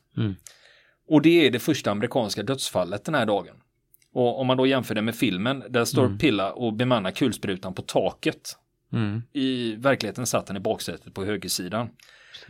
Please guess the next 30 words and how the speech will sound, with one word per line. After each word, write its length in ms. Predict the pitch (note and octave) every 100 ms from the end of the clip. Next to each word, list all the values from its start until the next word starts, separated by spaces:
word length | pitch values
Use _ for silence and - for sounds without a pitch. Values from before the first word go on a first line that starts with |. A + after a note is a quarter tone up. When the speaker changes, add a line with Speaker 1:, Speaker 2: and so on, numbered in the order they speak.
| - _ _ _ _
Speaker 2:
Och 400 | C#3+ B2+ B2 A#2
soldaten 380 | C#3+ C3 G2 G#2+
som 140 | B2+
bemannar 320 | B2+ C3+ G#2
takkulsprutan 640 | G2+ C3+ - G2 A2+ G2 G#2
hette 180 | A#2 -
Paulson. 460 | A#2 F2+ - A2
Han 240 | A2 A#2 A#2
överlevde 520 | A#2+ G2+ G2 F#2+ G#2
den 100 | G#2+
här 140 | G#2
incidenten. 640 | F#2+ F#2 A2 G#2 - G2 F#2+ _ _ _ _ _ _ _ _ -
Men 120 | B2+
när 60 | B2
de 100 | B2+
väl 180 | B2+ A#2
kommer 240 | D#3+ A2
till 100 | G#2+
basen 400 | B2 G#2 - C#3
sen, 320 | C3 A#2 F#2 -
då 140 | A2+
har 100 | A2+
samtliga 400 | A2+ C#3 G#2 G#2
tre, 220 | G2+ - B2+ -
tre 220 | - C3
Humvees, 560 | A#2 G2+ F#2+ B2 - -
eh, 140 | A2+
skotthål 440 | G#2 - A#2+ G#2+ G2
i 80 | F#2+
sig. 240 | -